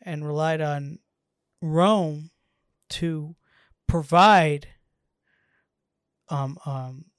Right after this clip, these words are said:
some sort of reminder at times, in, in an, in a healthy way, and it's in a dynamical way. It's like, "Oh yeah, the Ro-, the Ro-, the, the, the Greeks are teaching me about the body, and the Romans are teaching me about courage," and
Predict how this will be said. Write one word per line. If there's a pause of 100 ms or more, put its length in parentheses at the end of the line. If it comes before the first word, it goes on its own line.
(120)
some
sort
of
reminder
at
times, (520)
in,
in
an,
in
a
healthy
way,
and
it's
in
a
dynamical
way.
It's
like,
"Oh
yeah,
the
Ro-, (340)
the
Ro-, (100)
the,
the, (420)
the
Greeks
are
teaching
me
about
the
body,
and
the
Romans
are
teaching
me
about
courage,"
and